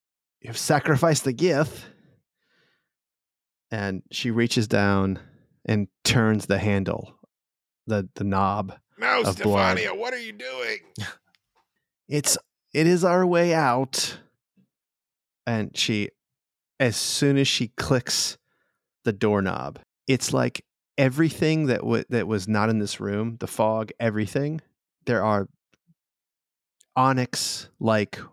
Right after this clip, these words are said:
Speaker 1: stone walls that just suddenly appear, uh, fifteen feet away from the table, all around the table. And she says,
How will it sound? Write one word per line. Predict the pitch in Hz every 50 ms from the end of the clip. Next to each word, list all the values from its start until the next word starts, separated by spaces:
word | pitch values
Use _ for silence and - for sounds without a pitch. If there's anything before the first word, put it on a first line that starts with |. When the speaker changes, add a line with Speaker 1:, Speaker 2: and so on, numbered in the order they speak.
| _ _ _ _ _ _ _ _ -
Speaker 1:
stone | - - - - - 107 107 110 107 98 95
walls | 101 101 101 98 98 - 64 64 - -
that | 104 -
just | - 120 107 - -
suddenly | - 127 107 104 104 101 98 98
appear, | 92 90 - - - 113 104 98 - 60 - - - _ _ _ _ _ _ _ _ _ _ _ _ _ _ _ _ _ -
uh, | - 107 - - - - -
fifteen | - - 135 120 - - - - 123 113 107 101
feet | 98 - - - 107 101 - -
away | - 107 98 98 98 95 95
from | 95 - 104
the | 98 98
table, | - - 104 95 - - - - - -
all | - 110 107 107 104
around | 98 98 98 95 92
the | 92 85
table. | - - 104 85 - - - - - _ _ _ _ _ _ _ -
And | - 101 98 92 92 92 - -
she | - - -
says, | 107 - - 110 101 101 98 - - - - -